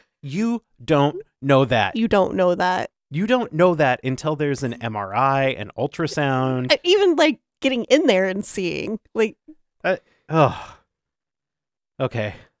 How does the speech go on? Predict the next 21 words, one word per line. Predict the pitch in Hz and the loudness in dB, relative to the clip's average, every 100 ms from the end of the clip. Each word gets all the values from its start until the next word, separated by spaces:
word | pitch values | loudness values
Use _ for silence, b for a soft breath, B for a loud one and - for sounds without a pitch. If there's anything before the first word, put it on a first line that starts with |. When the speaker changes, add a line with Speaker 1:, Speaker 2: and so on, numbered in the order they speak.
| _ _ _ _ _ _ - | _ _ _ _ _ _ -4
Speaker 2:
They | 277 | 0
just | 392 | 0
had | - 233 | 2 2
to | 254 | 2
explain | - - 220 | 0 0 2
why | 220 214 | 4 2
Dewey | 208 202 | 0 -2
was | 196 202 | 0 0
still | - 180 175 | 2 2 2
alive. | 165 160 - - - - | 2 0 -2 -8 -14 -8
Speaker 1:
Yes. | - 127 101 - - _ _ _ _ _ _ _ _ _ _ - - - | 0 0 0 -6 -12 _ _ _ _ _ _ _ _ _ _ -20 -20 -8
How | 165 | -2
about | 170 170 | -2 -2
you | 131 | -4
explain | - 156 147 | -6 -2 -2
to | |
me | 120 180 | 0 0
why | 107 | 0
Randy | 107 131 131 120 | 0 0 2 0
is | 107 | -2
dead? | - 147 107 - | 2 2 2 -4